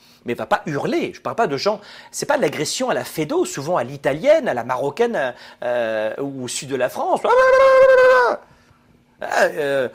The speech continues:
on le voit dans les pays méditerranéens, euh, Grèce, Italie, Maroc, euh, Maroc, Algérie, Tunisie, sud de la France, ça crie. Mais il n'y a pas uniquement que les gens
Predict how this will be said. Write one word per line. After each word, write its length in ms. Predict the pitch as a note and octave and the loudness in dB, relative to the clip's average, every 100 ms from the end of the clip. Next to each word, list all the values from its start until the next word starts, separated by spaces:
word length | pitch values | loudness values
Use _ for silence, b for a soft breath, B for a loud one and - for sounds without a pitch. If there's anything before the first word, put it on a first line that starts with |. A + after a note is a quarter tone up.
| B | B
on 60 | C#3 | -4
le 60 | |
voit 200 | C#3+ C#4+ | 2 2
dans 100 | F3 | 2
les 100 | C#3 | -2
pays 240 | B2+ D#3 E3 | -4 -2 -2
méditerranéens, 1200 | C#3 E3 E3+ F#3 E3+ D3 C3+ C3+ F3 D4+ E4 - B B | -2 0 0 -4 -8 -8 -8 -10 -8 -8 -8 -10 B B
euh, 160 | - D#3 - | -16 -14 -12
Grèce, 540 | D3+ G#3+ A3+ F#3 - | -8 -6 -4 -4 -8
Italie, 800 | A2+ - A#2+ D3 A3+ C4+ C4 G#3 - B B | -12 -10 -8 -6 -4 -4 -4 -4 -6 B B
Maroc, 640 | A#2 C3+ C3 D#3 D#3+ E3 C3 | -8 -4 0 2 2 0 -6
euh, 140 | A#2+ B B - - | -6 B B -12 -10
Maroc, 400 | A#2+ B2+ D3 - | -6 -2 -2 -4
Algérie, 380 | C3 A2 C3 C#3+ | -8 -10 -10 -10
Tunisie, 760 | - C3+ E3 D3 C4 D4 B3+ | -12 -10 -8 -6 -6 -4 -4
sud 300 | - - D#3+ | -6 -8 -6
de 80 | C3 | -4
la 160 | A#2+ | -6
France, 220 | A#2+ A3+ - A#4 A#4+ B4 - A#4+ - - - F#2 F#2+ D#2+ E2 E2 - | -2 0 4 4 4 4 4 4 6 4 4 4 4 4 4 2 -2
ça 180 | - C3+ | -4 -4
crie. 340 | - E4 A3+ b b b _ _ _ _ | 0 0 -2 b b b _ _ _ _
Mais 80 | D3+ | -4
il 20 | |
n'y 40 | |
a 40 | D3 | 0
pas 160 | G#3 | 2
uniquement 400 | A#3+ A3+ - B3 | 2 -2 -2 -4
que 140 | D#4 E3+ | -2 -2
les 80 | C3+ | -2
gens 180 | C3 | -6